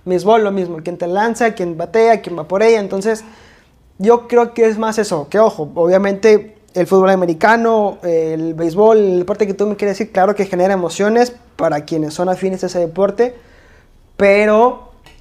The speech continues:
eh, yo creo que, que la masividad que tiene el fútbol es precisamente por lo fácil que se juega y también porque bien o mal es más fácil de entender que cualquier otro deporte, ¿no? Salvo reglas como el fuera de lugar, por ejemplo, que, que es de las más complicadas, que de complicada no tiene nada.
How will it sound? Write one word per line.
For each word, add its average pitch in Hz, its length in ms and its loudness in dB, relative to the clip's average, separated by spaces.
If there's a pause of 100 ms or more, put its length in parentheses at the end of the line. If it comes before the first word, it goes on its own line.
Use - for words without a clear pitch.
eh, 165 160 -6
yo 175 120 -4
creo 190 220 -6
que, 196 400 -2
que 170 180 -2
la 165 280 -4
masividad 180 640 0
que - 80 -8
tiene 196 220 -4
el 190 40 -12
fútbol 208 440 0
es 180 100 -4
precisamente 185 640 -8
por 180 260 -6
lo 160 520 -8
fácil 180 360 -2
que 190 120 -8
se 180 80 -4
juega 226 400 2 (580)
y 220 80 -4
también 226 400 2
porque 247 240 0
bien 233 140 2
o 233 40 2
mal 233 200 2
es 226 80 -2
más 233 140 -4
fácil 233 240 -2
de 202 60 -4
entender 202 320 -4
que 196 120 -10
cualquier 196 320 0
otro 202 180 0
deporte, 180 420 0
¿no? 190 340 -4
Salvo 190 280 0
reglas 214 480 0
como 180 400 -6
el 175 140 -4
fuera 208 220 2
de 208 40 2
lugar, 196 400 2
por 180 140 -4
ejemplo, 202 480 -2
que, 165 240 -8
que 165 160 -2
es 160 80 -4
de 190 80 -2
las 180 160 0
más 180 160 -2
complicadas, 175 520 -2
que 160 140 -8
de 143 80 -6
complicada 170 440 -6
no 165 120 -12
tiene 175 220 -6
nada. 185 360 -2